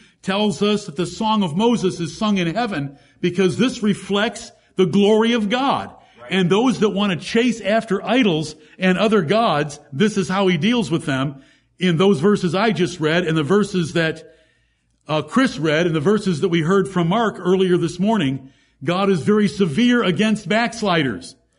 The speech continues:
Speaker 1: which leads us to Second Peter chapter two. Let me see if I can do something I don't think I can do. Let's try to finish this chapter.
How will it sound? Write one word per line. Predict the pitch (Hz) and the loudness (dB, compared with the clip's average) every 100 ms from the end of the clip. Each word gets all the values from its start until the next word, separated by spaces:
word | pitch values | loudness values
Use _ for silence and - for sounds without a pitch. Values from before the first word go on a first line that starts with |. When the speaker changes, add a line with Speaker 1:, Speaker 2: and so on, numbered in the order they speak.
| _ | _
Speaker 1:
which | - 185 180 | 0 0 4
leads | 214 233 147 | 4 4 2
us | 143 151 - - _ | -2 -2 -6 -20 _
to | - | -8
Second | 160 190 180 160 | -2 0 -2 -2
Peter | 180 160 | 0 0
chapter | 147 175 160 147 | 0 -2 -2 -6
two. | 139 175 139 104 - _ _ _ _ _ _ _ _ _ _ _ _ _ _ _ - | -4 -2 -2 -6 -14 _ _ _ _ _ _ _ _ _ _ _ _ _ _ _ -4
Let | 226 | 0
me | 214 | 0
see | - 214 | 2 2
if | - | 4
I | 185 | 0
can | 180 165 | 0 0
do | 185 | 2
something | 180 196 185 185 | 2 0 0 0
I | 165 | 2
don't | 156 175 | 2 0
think | 170 175 160 | 0 -2 0
I | 160 | -2
can | 160 | -2
do. | 160 175 90 - _ _ _ _ _ _ _ | 0 0 -2 -10 _ _ _ _ _ _ _
Let's | 185 202 | -6 -6
try | - 202 | -4 -2
to | 170 | -2
finish | 202 185 180 | -2 -2 -2
this | 170 165 | -4 -6
chapter. | - 165 147 110 87 | -6 -4 -6 -10 -16